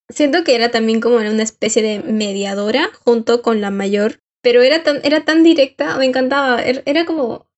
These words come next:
ah, ¿cómo decirlo? No sé, era como... No tenía filtros, pero en su no tener filtros, o sea, siento, de todas maneras hay una serie de problemas porque tal vez, eh, no se daba cuenta de las cosas que decía, pero,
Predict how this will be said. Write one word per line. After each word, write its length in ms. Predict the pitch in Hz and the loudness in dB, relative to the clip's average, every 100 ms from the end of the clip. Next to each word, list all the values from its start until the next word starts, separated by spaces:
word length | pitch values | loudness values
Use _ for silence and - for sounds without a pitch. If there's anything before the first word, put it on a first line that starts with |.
| - | -18
ah, 260 | - - - | -14 -14 -10
¿cómo 180 | 277 320 | -6 -2
decirlo? 460 | 320 - 254 247 | -2 0 0 2
No 140 | 226 247 | -2 -2
sé, 180 | 254 | 2
era 240 | 247 262 269 | 2 2 -4
como... 680 | 277 269 233 214 208 208 302 _ _ _ _ _ | -6 -4 -4 -6 -10 -12 -16 _ _ _ _ _
No 180 | 247 277 | 0 2
tenía 300 | 311 294 294 | 2 0 -2
filtros, 720 | - 277 294 294 214 226 247 _ _ | -2 0 0 -2 -4 -6 -10 _ _
pero 280 | - 226 226 | -2 0 0
en 160 | - 240 | 0 -2
su 160 | 240 | 0
no 140 | 233 240 | -2 0
tener 260 | 269 262 | -2 -2
filtros, 580 | 269 277 262 254 247 277 | -4 -2 -2 2 0 0
o 100 | - | -2
sea, 120 | 240 | -4
siento, 360 | 240 - 269 269 | -2 0 2 0
de 320 | 247 - 220 226 | -2 -6 -2 0
todas 160 | 254 | 0
maneras 320 | 277 254 254 254 | 0 2 0 0
hay 120 | 233 | 0
una 140 | 233 | 0
serie 240 | 233 220 226 | 0 0 0
de 80 | 233 | 0
problemas 580 | 214 196 208 208 214 | -2 -2 -4 -6 -8
porque 380 | - 233 240 254 | -8 -8 -6 -8
tal 260 | - 220 226 | -6 -6 -6
vez, 320 | 214 226 - _ _ _ | -6 -6 -8 _ _ _
eh, 320 | - 214 208 202 | -4 -4 -4 -2
no 120 | 233 | -2
se 120 | 247 | 0
daba 220 | 240 220 | 0 0
cuenta 260 | 214 214 220 | -2 -4 -4
de 60 | 220 | -4
las 120 | 202 | -6
cosas 260 | 220 220 | -8 -12
que 140 | - 220 | -6 -2
decía, 400 | 202 214 196 190 | -2 -4 -8 -4
pero, 460 | - 214 202 208 | -2 -2 -2 -8